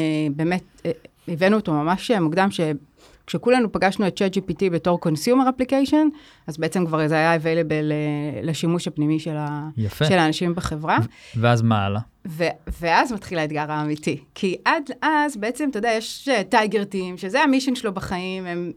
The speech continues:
Speaker 1: הם passionate על לפתור את הבעיה הגדולה הזאת,
Speaker 2: מהמם.
Speaker 1: אבל אז אתה יוצא לכולם, ואנחנו, יש
Speaker 2: אוקיי,
Speaker 1: לנו
Speaker 2: הגיע,
Speaker 1: ארגון,
Speaker 2: תשתמשו, אבל
Speaker 1: כן.
Speaker 2: כל אחד, אה,
Speaker 1: אז הייתי
Speaker 2: כן.
Speaker 1: אינדי חברה ענקית, מאה חמישים אלף עובדים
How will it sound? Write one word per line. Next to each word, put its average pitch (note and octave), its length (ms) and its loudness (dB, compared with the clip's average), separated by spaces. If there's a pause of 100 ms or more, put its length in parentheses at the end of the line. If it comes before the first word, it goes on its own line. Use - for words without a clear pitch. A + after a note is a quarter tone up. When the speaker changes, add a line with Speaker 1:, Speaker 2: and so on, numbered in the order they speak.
Speaker 1:
הם F3+ 140 -8 (100)
passionate A#3 420 0
על E3+ 80 -4
לפתור A#3 280 0
את A#3 80 -4
הבעיה F#3 340 0
הגדולה D#3+ 320 -2
הזאת, D#3+ 320 -6 (220)
Speaker 2:
מהמם. A#2 220 2 (440)
Speaker 1:
אבל E3 180 -4
אז G#3 160 0
אתה B3 200 0
יוצא A#3 180 -2
לכולם, D#3+ 540 -2 (160)
ואנחנו, D#3 420 -4
יש D#3+ 60 2
Speaker 2:
אוקיי, G3 180 4
Speaker 1:
לנו C3 120 6
Speaker 2:
הגיע, G3 160 8
Speaker 1:
ארגון, A3 240 8
Speaker 2:
תשתמשו, G3 500 6
אבל A#2+ 220 4
Speaker 1:
כן. A#3 240 6 (120)
Speaker 2:
כל D#3 160 4
אחד, C#3+ 280 2
אה, B2+ 200 0
Speaker 1:
אז - 80 2
הייתי B3 100 6
Speaker 2:
כן. D4+ 60 2
Speaker 1:
אינדי C4+ 180 6
חברה B3+ 320 2
ענקית, G3 380 -2
מאה G#3 120 2
חמישים G3+ 340 -2
אלף G3 260 -2
עובדים F3 640 -4